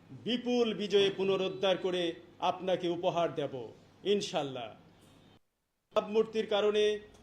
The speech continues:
দল মত নির্বিশেষে আমি সমাজের সব স্তরের সমর্থন পাবো, ইনশাল্লাহ।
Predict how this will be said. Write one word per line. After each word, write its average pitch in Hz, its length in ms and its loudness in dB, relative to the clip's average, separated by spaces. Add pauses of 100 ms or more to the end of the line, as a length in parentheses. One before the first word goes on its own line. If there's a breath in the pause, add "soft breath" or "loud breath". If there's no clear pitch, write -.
(260)
দল 208 360 6
মত 202 240 2 (100)
নির্বিশেষে 190 840 -4
আমি 180 120 0
সমাজের 180 500 0 (340)
সব 208 400 4
স্তরের 190 380 -2
সমর্থন 175 600 0
পাবো, 156 280 -2
ইনশাল্লাহ। 131 500 -8